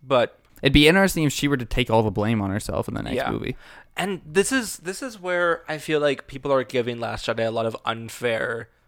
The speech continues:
Speaker 2: Mm-hmm.
Speaker 1: trash because we don't know how Rise of Skywalker
Speaker 2: Well,
Speaker 1: goes.
Speaker 2: yeah. Well, I
Speaker 1: And
Speaker 2: mean, we do.
Speaker 1: Not necessarily.
Speaker 2: Some of us do.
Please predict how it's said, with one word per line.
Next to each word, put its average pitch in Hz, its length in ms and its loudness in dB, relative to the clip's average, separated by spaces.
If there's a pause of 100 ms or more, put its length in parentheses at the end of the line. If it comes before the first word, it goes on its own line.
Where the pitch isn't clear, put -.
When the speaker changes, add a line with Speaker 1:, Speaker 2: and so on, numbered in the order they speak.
Speaker 2:
Mm-hmm. 123 120 0
Speaker 1:
trash 113 380 4
because 147 260 -4
we 180 120 -6
don't 143 340 -2
know 131 300 0
how - 200 2
Rise 117 220 2
of 110 80 -8
Skywalker - 500 -4
Speaker 2:
Well, 117 200 -2
Speaker 1:
goes. - 180 -8
Speaker 2:
yeah. 110 160 2 (640)
Well, 127 220 8
I 113 40 6
Speaker 1:
And 117 80 4
Speaker 2:
mean, 113 120 4
we 110 80 2
do. 101 260 -4 (1300)
Speaker 1:
Not 294 180 -10
necessarily. 127 580 0
Speaker 2:
Some 127 140 4
of 104 80 0
us 98 140 -6
do. - 200 -10